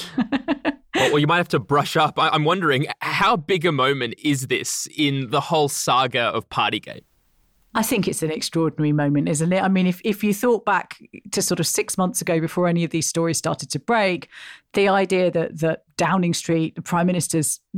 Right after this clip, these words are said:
Speaker 1: close aides are being investigated by the Metropolitan Police over their behaviour in lockdown. I mean, it's, it,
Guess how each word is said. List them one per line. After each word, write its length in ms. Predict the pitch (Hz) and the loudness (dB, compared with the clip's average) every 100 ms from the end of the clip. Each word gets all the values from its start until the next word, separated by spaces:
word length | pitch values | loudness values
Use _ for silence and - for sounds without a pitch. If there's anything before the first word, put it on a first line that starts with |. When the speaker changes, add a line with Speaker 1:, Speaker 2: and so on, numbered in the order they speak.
| 180 | -8
Speaker 1:
close 380 | - 220 190 - | -2 2 2 0
aides 500 | 185 175 156 143 - - | 0 0 -2 -4 -6 -2
are 100 | 165 | 0
being 200 | 175 165 | 2 2
investigated 680 | 160 165 - - 147 165 | 0 -2 -4 -4 -2 -2
by 140 | 160 151 | -2 -2
the 80 | |
Metropolitan 540 | 147 - - 156 151 151 | -2 -4 -4 -4 -2 -2
Police 540 | - 156 151 151 - - - - - | 0 0 0 -2 -4 -6 -18 -20 -4
over 260 | 175 165 147 | 0 0 0
their 140 | 156 | -2
behaviour 420 | 147 147 165 151 | 0 0 0 0
in 80 | 147 | 0
lockdown. 480 | 156 - - 131 135 | 0 -2 -4 -2 0
I 80 | 160 | 2
mean, 160 | 180 165 | 2 2
it's, 220 | 147 - | -2 -4
it, 120 | 175 | -6